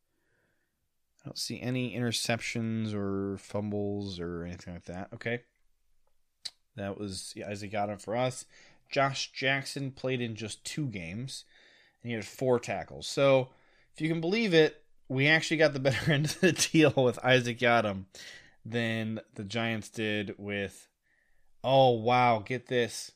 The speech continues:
He didn't even play, he didn't even play those two games for the Giants. They cut him. He played those two games for Kansas City. Wow. So as bad as the Isaac, Isaac Yiadom experience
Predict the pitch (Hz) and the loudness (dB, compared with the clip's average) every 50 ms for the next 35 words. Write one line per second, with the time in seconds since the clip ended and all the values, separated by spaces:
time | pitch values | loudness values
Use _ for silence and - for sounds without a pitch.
0 | _ _ - 139 139 135 143 151 151 147 139 131 - - 139 135 135 123 135 139 | _ _ -8 -6 -4 -4 -2 -2 0 -2 -2 -2 -2 0 0 0 0 0 -2 -2
1 | 135 147 156 147 135 156 147 143 139 - 156 135 147 143 139 - 143 127 120 135 | -2 -2 -2 -2 -2 -2 -2 -2 -2 -4 -6 -4 -4 -4 -6 -6 -8 -8 -8 -6
2 | 127 123 143 143 123 98 - - - 120 117 - - 143 143 135 113 90 - - | -6 -6 -4 -4 -6 -8 -8 -10 -10 -10 -8 -4 -2 0 0 0 -2 -4 -8 -14
3 | _ _ _ _ - - _ _ _ _ 151 151 - 175 160 151 143 139 - 151 | _ _ _ _ -20 -20 _ _ _ _ -4 0 2 2 2 2 0 0 -2 -2
4 | 147 147 156 143 - - 135 - 151 147 147 135 135 - - - 160 156 147 107 | 0 0 0 -2 -2 -6 -8 -6 -4 -4 -4 -4 -4 -6 -4 -2 -2 -2 -2 -2
5 | 87 - _ _ _ _ _ _ _ _ _ _ _ _ _ _ - 123 120 131 | -4 -8 _ _ _ _ _ _ _ _ _ _ _ _ _ _ -6 2 4 6
6 | 131 131 127 120 110 95 82 - - _ _ _ _ _ _ _ - - - - | 6 8 6 6 6 4 2 -2 -8 _ _ _ _ _ _ _ -20 -20 -20 -20
7 | - - - - 156 143 147 143 135 123 117 135 131 147 165 170 156 135 139 120 | -20 -12 -2 2 4 4 6 4 4 4 4 4 6 6 6 4 4 2 2 2
8 | 127 131 127 131 117 - _ 120 123 127 120 123 117 120 117 120 120 120 113 113 | 2 2 0 -4 -10 -10 _ -2 -2 -2 -2 -2 -2 0 2 2 2 2 0 -2
9 | 107 98 - - - 113 113 113 113 110 107 - | -4 -8 -8 -6 -4 -2 0 0 0 0 -2 -4